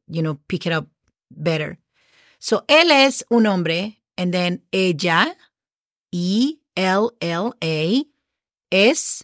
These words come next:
same word, E S, una mujer. Ella es una mujer.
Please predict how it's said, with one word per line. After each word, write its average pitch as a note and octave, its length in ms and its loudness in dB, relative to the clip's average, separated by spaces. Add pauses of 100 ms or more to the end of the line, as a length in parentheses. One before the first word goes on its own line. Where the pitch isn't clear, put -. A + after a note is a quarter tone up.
same G3 400 -4
word, E4 280 0 (140)
E A3+ 200 -2
S, G3+ 520 -4 (720)
una D#4 800 0
mujer. C4 640 -2 (1120)
Ella A3+ 640 0 (180)
es A3+ 340 -4
una G3+ 260 -4
mujer. G3 440 -6